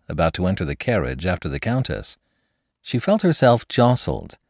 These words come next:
and a note was thrust into her hand. Turning,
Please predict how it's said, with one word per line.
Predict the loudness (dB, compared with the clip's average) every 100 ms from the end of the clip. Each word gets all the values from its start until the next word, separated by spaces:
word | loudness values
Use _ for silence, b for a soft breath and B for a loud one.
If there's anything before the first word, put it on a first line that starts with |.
| _ _ _ 0
and | 4
a |
note | 8 8 6 4 -4
was | -4
thrust | -2 -2 -2 -2
into | -2 -2
her | -2
hand. | -2 -4 -6 -12 -18 _ _ _ _ _ _ _
Turning, | -2 0 0 -2